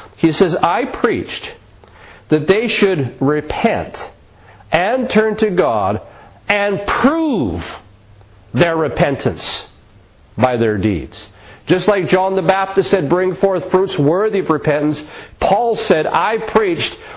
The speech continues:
that people should repent and turn to God and prove their repentance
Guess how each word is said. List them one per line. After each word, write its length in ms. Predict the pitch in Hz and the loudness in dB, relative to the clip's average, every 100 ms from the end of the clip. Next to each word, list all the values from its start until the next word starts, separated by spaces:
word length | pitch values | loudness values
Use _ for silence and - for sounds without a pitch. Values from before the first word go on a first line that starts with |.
| - | 0
that 300 | 175 156 139 | 0 2 0
people 280 | 190 190 185 | 0 2 0
should 220 | - 160 | 2 2
repent 520 | 139 147 - 233 214 | 2 0 0 0 0
and 400 | - 160 214 269 - | -2 -2 0 0 0
turn 200 | 190 170 | 0 2
to 120 | 175 | 2
God 340 | 143 135 139 135 - - - | 2 2 2 -2 -8 -6 -2
and 420 | 185 185 185 - | 0 0 -2 -4
prove 880 | - - 220 254 254 214 135 101 78 - - | -2 2 2 2 0 0 0 -2 -4 -10 -2
their 240 | 147 147 | 0 2
repentance 800 | 147 143 - 196 196 - 80 90 | 2 -2 0 -2 -2 -4 -6 -8